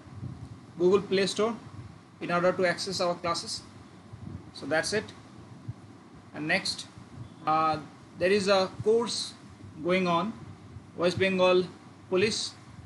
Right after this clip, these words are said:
Uh, fees is, uh, six fifty, uh, monthly, and in that, uh, you will get math,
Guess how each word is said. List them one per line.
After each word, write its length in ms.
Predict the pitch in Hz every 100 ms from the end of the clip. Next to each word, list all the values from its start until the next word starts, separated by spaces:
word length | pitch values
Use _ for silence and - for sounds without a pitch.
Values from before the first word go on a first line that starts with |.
| - - - - -
Uh, 180 | 156 156
fees 340 | 185 190 165
is, 320 | 180 165 -
uh, 240 | 156 151 151
six 280 | - - -
fifty, 520 | 185 180 - 240 202 - - 147
uh, 100 | 147
monthly, 440 | 160 160 196 240 - - -
and 140 | 151 160
in 140 | 165
that, 280 | 170 175 175
uh, 240 | 170 160 160
you 120 | 165
will 140 | 175
get 220 | 165 175 180 - - -
math, 580 | 147 151 160 185 185